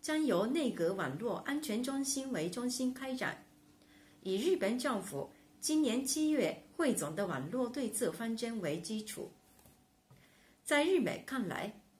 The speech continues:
这个新指导方针针对的主要就是中国企业的产品。日本经济新闻说，中国的华为、中兴、海康威视等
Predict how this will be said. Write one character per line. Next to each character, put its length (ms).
这 180
个 100
新 240
指 200
导 200
方 240
针 300
针 260
对 220
的 140
主 200
要 200
就 220
是 440
中 220
国 160
企 260
业 140
的 80
产 300
品。 200
日 140
本 220
经 220
济 140
新 260
闻 180
说， 380
中 200
国 160
的 100
华 280
为、 420
中 180
兴、 480
海 240
康 300
威 200
视 360
等 220